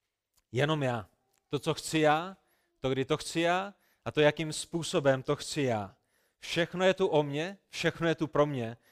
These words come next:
a všichni se musí podřídit mě a je jedno, co potřebují oni. Co jedno není, je, co potřebuji já." Řekli byste, že toto je jedinečný příklad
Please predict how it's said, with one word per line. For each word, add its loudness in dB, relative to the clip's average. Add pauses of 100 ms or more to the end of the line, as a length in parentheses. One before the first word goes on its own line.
(260)
a -8
všichni -6
se -4
musí -4
podřídit -4
mě -6
a -2
je 2
jedno, 0 (320)
co -2
potřebují -2
oni. -6 (800)
Co -4
jedno 2
není, -2
je, -2
co -10
potřebuji -2
já." 0 (1600)
Řekli -2
byste, -2
že -2
toto -4
je 2
jedinečný -2
příklad 0